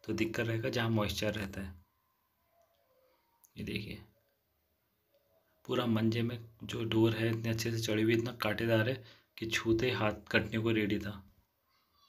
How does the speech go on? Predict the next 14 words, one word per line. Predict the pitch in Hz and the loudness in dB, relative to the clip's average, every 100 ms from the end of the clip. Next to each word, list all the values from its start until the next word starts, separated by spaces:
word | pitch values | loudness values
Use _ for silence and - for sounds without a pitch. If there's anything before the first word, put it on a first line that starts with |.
| _ _ _ _ _ _ _ - | _ _ _ _ _ _ _ -8
ये | 101 98 - _ _ _ _ _ _ _ _ _ - | -6 -6 -12 _ _ _ _ _ _ _ _ _ -8
वो | |
मैं | 110 113 | -4 -2
महसूस | 113 104 - 117 | 0 0 -2 -4
कर | - 113 | -4 -4
सकता | 113 110 - | -2 -4 -4
हूँ। | 139 - | -6 -4
और | 120 113 | -2 2
देखिए | 127 131 143 | 2 2 0
क्या | 139 | 2
होता | 131 139 | 0 2
है, | 143 | 0
मसाला | 117 113 113 | 2 4 4
उतरेगा। | 117 113 113 113 | 4 2 0 -2